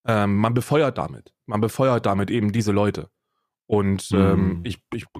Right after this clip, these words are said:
Speaker 1: sehe da wirklich eine, eine nicht zu unterschätzende Gefahr,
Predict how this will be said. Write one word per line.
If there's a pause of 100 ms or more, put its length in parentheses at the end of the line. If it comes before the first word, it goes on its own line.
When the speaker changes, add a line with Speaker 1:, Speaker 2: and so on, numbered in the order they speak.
(100)
Speaker 1:
sehe
da
wirklich
eine, (440)
eine
nicht
zu
unterschätzende
Gefahr,